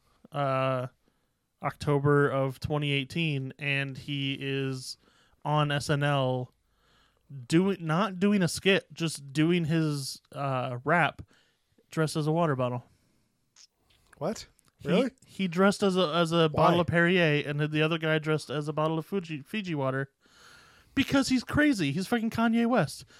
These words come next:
Speaker 1: Did you see his, like, crazy rant to,
Speaker 2: No.
Speaker 1: to Trump?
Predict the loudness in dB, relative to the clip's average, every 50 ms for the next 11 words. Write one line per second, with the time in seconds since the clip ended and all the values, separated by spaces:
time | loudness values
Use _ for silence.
0 | -20 _ _ -6 -4 0 0 0 0 0 -2 -2 0 0 0 0 0 0 2 2
1 | 4 2 2 0 -2 -8 -10 -4 -2 -2 -2 -2 -2 -2 0 2 2 2 2 0
2 | 0 0 2 2 2 0 -2 -4 -6 -6 -4 -2 -2 -2 -2 -2 -2 -2 -2 -4
3 | 0 4 4 4 4 2 0 0 0 2 2 2 -2 -6